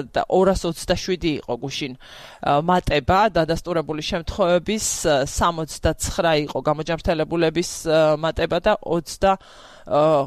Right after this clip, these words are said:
ხუთი გახდა, ა, ორი დაემატა გარდაცვლილთა, ა, რიცხვს, ა, გუშინდელი დღის განმავლობაში. მ, ა, ესეთი სტატისტიკა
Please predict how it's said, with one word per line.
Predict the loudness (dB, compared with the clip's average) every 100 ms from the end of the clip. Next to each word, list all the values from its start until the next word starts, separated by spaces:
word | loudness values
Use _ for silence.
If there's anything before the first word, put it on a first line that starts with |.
| -4 _ -18
ხუთი | -10 -4 -4 -2 -2
გახდა, | 0 0 0 2 2
ა, | 2 -4 -4 -4
ორი | -4 -4 -4
დაემატა | -2 -2 -4 -6
გარდაცვლილთა, | -4 -4 -4 -6 -10 -6 -6
ა, | -6 -10 -8 -6
რიცხვს, | -6 -8 -8 -14 -14 -4
ა, | -2 -2 -4 -20 -20 -20 -20 -20 _ _ _ _
გუშინდელი | -4 -2 -4 0 0 2
დღის | -2 -2 0
განმავლობაში. | 0 2 2 2 0 0 0 0 0 -2 -4 _ _
მ, | -18 -12 -4
ა, | 0 4 4 4 0 -8 -12
ესეთი | -8 -6 -8
სტატისტიკა | -2 -2 -2 -8 -2